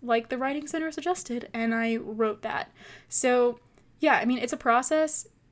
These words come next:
You should always, you know, if you can, maybe, again, ask that friend if you can read your visual analysis to them and then finally show them the image.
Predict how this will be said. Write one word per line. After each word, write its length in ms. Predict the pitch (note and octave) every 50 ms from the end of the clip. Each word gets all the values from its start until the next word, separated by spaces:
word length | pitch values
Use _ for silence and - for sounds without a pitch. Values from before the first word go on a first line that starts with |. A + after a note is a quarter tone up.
| _
You 180 | - A#3 A#3+ A3+
should 160 | - - -
always, 500 | A#3+ A#3+ C4 C4+ C4+ C4+ C4+ C4+ B3+ B3
you 120 | C4+ B3
know, 120 | A#3+ A#3+ A#3
if 140 | A#3 A#3 B3
you 80 | A#3
can, 560 | A#3 - A#3 A3+ A#3+ B3 B3 B3+ B3 B3 A#3
maybe, 260 | A#3+ A#3 A#3 A#3 B3+ -
again, 320 | A#3 A3+ A#3 A#3 B3+ B3+
ask 240 | - A3+ A#3+ A3+ -
that 180 | - - -
friend 360 | - - A#3 A#3+ C4 D4 D4 B3
if 140 | A3+ A3+
you 80 | A3+ A#3
can 200 | - B3+ A#3+ A3+
read 180 | A#3 A#3 A3+ A#3
your 100 | A#3+ A3
visual 260 | A#3 A3+ A#3+ A#3 A3+
analysis 500 | A3 A3+ A#3 A#3+ A#3+ C4 - - C4+ -
to 100 | - C#4+
them 300 | C#4 C#4+ D4+ E4 D#4+ -
and 160 | - A#3 A3+
then 180 | A3+ A3+ A3+ A3
finally 380 | A3 - A3 A3+ A3+ A#3 A#3 A3+
show 160 | - B3+ A#3
them 160 | A#3 A3+ A3+
the 140 | A3 G#3 -
image. 380 | A3+ B3 D4 D#4 D4+ C4+ -